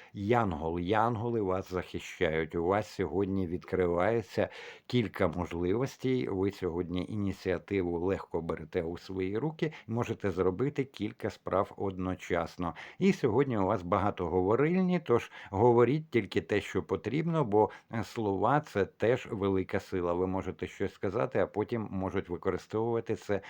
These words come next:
проти вас. Але це не про вас. Сьогодні ви під захистом, і для вас гарні зустрічі чи бесіди з представниками знаку Водолій. Далі, Козироги.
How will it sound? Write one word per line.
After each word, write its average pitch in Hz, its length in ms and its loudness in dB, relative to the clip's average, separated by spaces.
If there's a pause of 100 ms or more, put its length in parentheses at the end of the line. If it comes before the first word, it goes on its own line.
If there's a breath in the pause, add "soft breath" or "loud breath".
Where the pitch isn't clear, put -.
(120 loud breath)
проти 110 360 2
вас. 92 340 2
Але 156 240 0
це 156 200 -2
не 113 140 -2
про 101 220 0
вас. 151 280 -2
Сьогодні 117 460 -4 (200 loud breath)
ви 107 160 4
під 92 200 -2
захистом, 98 800 -2
і 104 100 -4
для 90 160 0
вас 123 200 2
гарні 101 340 -2
зустрічі 87 480 -10
чи 85 140 -10
бесіди 80 480 -8 (360 loud breath)
з - 80 -12
представниками 95 920 -4
знаку 90 480 -2
Водолій. 80 680 -4 (720 loud breath)
Далі, 127 340 2
Козироги. 107 720 0